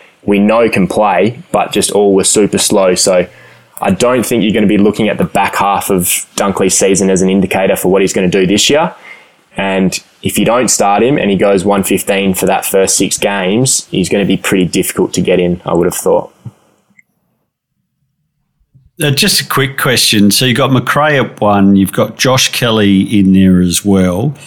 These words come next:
Speaker 2: Is Josh Kelly your M three?
Speaker 1: Uh, Josh Kelly's M two.
Speaker 2: Oh, okay. So you've only got really one big dog, and then you've got everyone else that is, uh,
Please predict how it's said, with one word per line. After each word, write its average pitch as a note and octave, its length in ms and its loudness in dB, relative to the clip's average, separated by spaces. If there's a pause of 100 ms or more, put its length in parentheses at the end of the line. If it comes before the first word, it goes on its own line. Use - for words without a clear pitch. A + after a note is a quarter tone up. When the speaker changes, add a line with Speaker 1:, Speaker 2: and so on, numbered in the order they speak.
(180)
Speaker 2:
Is G#2+ 160 0
Josh C#3 300 0
Kelly B2 320 0
your G2+ 280 2
M G2 260 2
three? G#2+ 580 0 (320)
Speaker 1:
Uh, F2+ 160 -2
Josh G2 240 0
Kelly's F#2 260 2
M F2+ 140 0
two. F#2+ 280 0 (2250)
Speaker 2:
Oh, G#2 480 0
okay. F#2 320 -10 (680)
So - 160 -2
you've A#2 140 2
only D#3+ 180 2
got C3 360 0 (140)
really A#2+ 320 2
one G#2+ 360 4
big G2+ 420 -2
dog, G2 340 0
and G#2 260 0
then G#2 120 4
you've G2 160 2
got A2 240 -2
everyone G2+ 420 2
else F#2+ 460 0
that G2 180 -2
is, F#2 460 -2
uh, F#2+ 160 -2